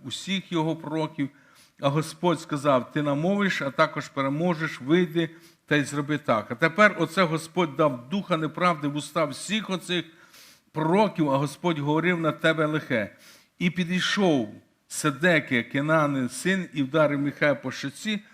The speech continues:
та й сказав їм, куди це перейшов дух Господній від мене, щоб говорити з тобою. Тобто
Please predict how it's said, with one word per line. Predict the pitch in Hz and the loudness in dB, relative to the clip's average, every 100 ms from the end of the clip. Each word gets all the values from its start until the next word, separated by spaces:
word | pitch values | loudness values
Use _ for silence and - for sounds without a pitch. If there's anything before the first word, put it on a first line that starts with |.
| - _ | -20 _
та | - | -2
й | 156 | -2
сказав | - 156 151 139 | -2 -2 2 2
їм, | 123 | 0
куди | 131 143 185 | -4 0 -2
це | 147 147 | 0 -4
перейшов | 156 139 - 131 | -4 -6 -4 -6
дух | 117 135 190 | -6 -2 0
Господній | 190 180 - 180 160 | 0 -2 -4 -4 -2
від | 143 117 | -4 -4
мене, | 127 156 160 | 0 0 0
щоб | 147 131 | -6 -8
говорити | 117 123 135 135 135 117 | -8 -6 -6 -6 -8 -8
з | |
тобою. | - 135 120 107 107 | -10 -10 -8 -10 -8
Тобто | 180 | -8